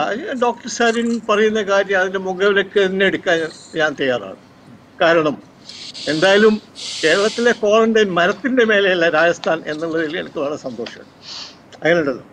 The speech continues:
നമ്മൾ നേരത്തെ കേട്ടതാണല്ലോ, മരത്തിലും ടെന്റുകളിലും ഒക്കെ താമസിക്കുന്ന അവസ്ഥ. ഇത് കേരളത്തിൽ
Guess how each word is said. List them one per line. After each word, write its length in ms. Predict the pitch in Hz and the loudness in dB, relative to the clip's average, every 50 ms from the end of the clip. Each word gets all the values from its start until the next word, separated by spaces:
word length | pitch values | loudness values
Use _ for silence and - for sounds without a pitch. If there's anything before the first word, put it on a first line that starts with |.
| - - | -18 -16
നമ്മൾ 140 | - 123 147 147 147 160 | -8 -6 -6 -6 -4 -2
നേരത്തെ 200 | 147 143 151 151 151 175 | -2 -2 -2 -2 -2 -2
കേട്ടതാണല്ലോ, 520 | 165 160 185 175 180 156 139 123 113 - - - - - - - - - | -2 0 0 0 0 0 -2 -4 -8 -12 -14 -20 -20 -20 -20 -8 0 2
മരത്തിലും 440 | 147 160 156 - - 175 180 180 - - - - - - - | 2 2 2 2 2 4 4 2 2 -2 -10 -20 -20 -4 0
ടെന്റുകളിലും 600 | 143 143 151 160 170 175 170 165 160 156 165 165 151 | 2 2 4 4 4 6 6 6 6 6 6 4 2
ഒക്കെ 180 | 143 - 202 180 - - - - - - | 0 0 -2 -2 -2 -4 -12 -10 -6 -6
താമസിക്കുന്ന 440 | 156 147 147 139 - 151 143 131 120 | -4 -4 -6 -10 -12 -12 -12 -12 -12
അവസ്ഥ. 220 | 101 - - - 113 - - - - - - | -12 -14 -16 -18 -18 -18 -20 -20 -20 -10 -8
ഇത് 100 | - 208 - - | -8 -8 -2 2
കേരളത്തിൽ 420 | 269 277 294 311 311 311 - 311 | 4 4 4 4 2 0 0 0